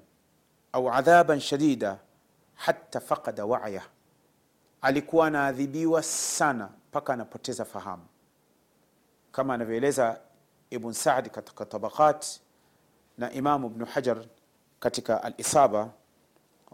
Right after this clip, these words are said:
rahimahumullahu jami'a. Katika watu ambao walioadhibiwa kwa ajili ya Allah ni Bilal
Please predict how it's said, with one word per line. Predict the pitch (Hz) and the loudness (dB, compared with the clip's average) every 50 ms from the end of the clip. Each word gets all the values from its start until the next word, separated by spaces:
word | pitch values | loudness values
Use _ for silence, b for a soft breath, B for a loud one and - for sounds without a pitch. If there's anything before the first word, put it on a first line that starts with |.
| - _ _ _ - | -20 _ _ _ -4
rahimahumullahu | 131 139 139 - 143 127 127 120 120 117 113 107 107 117 113 104 95 98 | -4 -4 -4 -6 -8 -8 -8 -6 -8 -8 -8 -4 0 0 0 0 -2 -6
jami'a. | 95 101 95 95 87 85 85 - - _ _ _ _ _ _ _ _ _ _ _ _ _ _ _ _ _ _ _ _ _ _ _ _ _ _ b b b b b b b b b b _ | -8 -8 -8 -10 -12 -14 -16 -20 -20 _ _ _ _ _ _ _ _ _ _ _ _ _ _ _ _ _ _ _ _ _ _ _ _ _ _ b b b b b b b b b b _
Katika | - 151 143 - 170 | -2 -2 4 6 8
watu | 180 - - 202 175 | 8 8 8 4 2
ambao | 170 170 180 196 190 185 | 6 8 10 10 10 8
walioadhibiwa | 170 165 175 180 180 170 139 160 151 175 185 170 143 110 - - - - _ _ b b b b b _ _ _ | 6 6 8 8 8 6 6 2 -2 0 2 2 2 2 0 -4 -18 -20 _ _ b b b b b _ _ _
kwa | - 160 156 | 4 4 4
ajili | 151 139 190 175 170 | 4 4 2 4 4
ya | 160 - | 4 4
Allah | 143 139 131 131 135 143 147 139 120 - - - _ _ _ _ _ _ _ _ _ _ _ _ _ _ _ _ - | 4 2 0 2 4 6 6 6 4 2 -2 -14 _ _ _ _ _ _ _ _ _ _ _ _ _ _ _ _ -6
ni | 127 135 127 | -4 -2 0
Bilal | 120 156 160 170 170 151 131 113 101 | 4 8 10 10 10 10 8 4 0